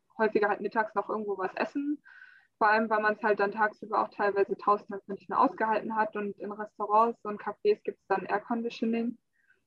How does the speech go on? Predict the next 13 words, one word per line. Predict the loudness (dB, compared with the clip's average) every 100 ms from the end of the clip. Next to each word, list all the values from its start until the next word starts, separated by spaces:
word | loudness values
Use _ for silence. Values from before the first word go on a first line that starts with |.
| _ _ _ _ 4
Mm, | 6 6 6 4 2 0
und | 0 4
abends | 4 4 4 -2 0
haben | -2 2
wir | 2
dann | 2 2
halt | 0 0
gekocht | -4 2 2 2 -10
und | -14 -8
dann | -6 -4 -2
gab's | 0 0 -2
entweder | -4 -4 2 2 4
Reis | 4 4